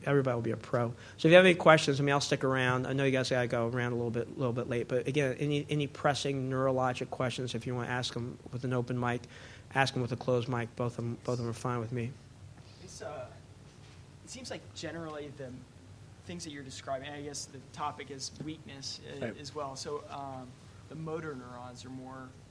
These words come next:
Speaker 2: are, is it true in general that the motor neurons are more susceptible to injury than sensory, or is that just
Speaker 1: Oh,
Speaker 2: this
Speaker 1: oh,
Speaker 2: topic?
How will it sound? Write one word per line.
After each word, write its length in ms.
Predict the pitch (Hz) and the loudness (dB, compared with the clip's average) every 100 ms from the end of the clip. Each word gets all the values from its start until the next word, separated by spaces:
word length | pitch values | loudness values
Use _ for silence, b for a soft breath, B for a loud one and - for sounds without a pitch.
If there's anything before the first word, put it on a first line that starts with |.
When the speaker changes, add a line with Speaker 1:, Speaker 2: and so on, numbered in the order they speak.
| - | -12
Speaker 2:
are, 60 | 165 | -8
is 280 | 185 185 180 | -6 -6 -6
it 100 | 170 | -8
true 260 | - 170 | -6 -4
in 220 | 170 160 | -4 -8
general 500 | 139 - 139 156 160 156 | -10 -10 -8 -8 -8 -8
that 160 | 151 | -10
the 60 | 139 | -12
motor 300 | 143 143 143 | -10 -10 -10
neurons 440 | 135 131 135 131 | -10 -8 -8 -8
are 40 | 139 | -10
more 400 | 139 139 135 135 - - | -10 -10 -10 -12 -16 -12
susceptible 840 | - 139 - 135 127 143 131 131 123 | -8 -6 -6 -6 -10 -14 -14 -14 -14
to 60 | 127 117 - | -16 -16 -16
injury 560 | 135 139 131 139 139 135 | -12 -12 -12 -12 -10 -12
than 100 | 127 123 120 | -12 -14 -12
sensory, 560 | - 139 139 - 170 147 | -12 -12 -12 -12 -10 -10
or 60 | |
is 100 | 127 | -10
that 160 | 131 127 | -12 -12
just 220 | - - - - - - - | -12 -14 -16 -20 -20 -20 4
Speaker 1:
Oh, 180 | 151 127 | 10 10
Speaker 2:
this 80 | 123 | 12
Speaker 1:
oh, 220 | 143 127 | 12 12
Speaker 2:
topic? 280 | 143 139 - | 12 2 -6